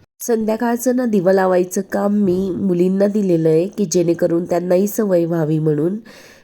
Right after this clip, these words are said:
पण त्याही आवडीने करतात. अ, सकाळी बऱ्याचदा उन्नती करते आणि दुपारी, अ, म्हणजे संध्याकाळी तनिष्का करत असते, असं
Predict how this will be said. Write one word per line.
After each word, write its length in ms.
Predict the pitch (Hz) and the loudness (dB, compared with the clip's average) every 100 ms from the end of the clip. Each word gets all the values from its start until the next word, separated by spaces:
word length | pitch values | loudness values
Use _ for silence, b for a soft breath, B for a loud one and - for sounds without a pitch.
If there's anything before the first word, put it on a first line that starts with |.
| B | B
पण 200 | 214 220 | 0 0
त्याही 440 | 220 - 202 208 226 | -2 2 4 6 4
आवडीने 460 | 208 180 190 190 | 4 2 2 2
करतात. 520 | 190 196 190 - 165 170 - b b b - | 2 0 0 0 0 0 -6 b b b -4
अ, 280 | 170 165 165 | 0 2 0
सकाळी 580 | 170 208 180 175 185 190 | 0 -2 2 2 2 -2
बऱ्याचदा 540 | 180 170 175 175 190 | 2 4 4 2 -2
उन्नती 520 | 185 170 185 180 180 | -2 -2 0 -2 -2
करते 500 | 196 190 165 - 175 185 _ _ _ _ - | -4 -2 -2 -2 -2 -2 _ _ _ _ -4
आणि 220 | 185 185 | 0 0
दुपारी, 680 | 170 - 190 170 220 311 _ | -2 -4 -2 -2 -4 -8 _
अ, 40 | 196 | 0
म्हणजे 380 | 196 196 185 214 | 0 0 -2 -4
संध्याकाळी 680 | 247 226 214 226 185 160 185 214 | -4 -2 -4 -2 -2 -2 -2 -2
तनिष्का 380 | 202 180 - | -2 -4 -8
करत 360 | 160 147 139 139 | -8 -8 -8 -10
असते, 400 | 139 - 123 - b b b b b - | -12 -10 -12 -12 b b b b b -2
असं 400 | 196 196 202 | -2 0 -2